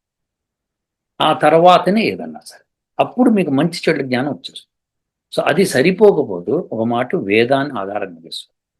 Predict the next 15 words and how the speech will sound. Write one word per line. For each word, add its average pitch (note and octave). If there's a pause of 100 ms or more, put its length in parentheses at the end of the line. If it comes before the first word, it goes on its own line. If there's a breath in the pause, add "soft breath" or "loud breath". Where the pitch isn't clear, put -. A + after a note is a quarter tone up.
(340)
వేదం E3
ఆధారంగా D#3+
చేసుకొని C3+ (580)
ఏ C#3+
కోర్టులోనా G3+
మనం B2
గెలవచ్చు. - (1200)
వేదం E3+
ఏం D#3+
చెప్తుందో E3+
తెలుసుకుంటే F#2
అదే G3
చేసి E3+
ఉండి C3+
ఉంటే G#2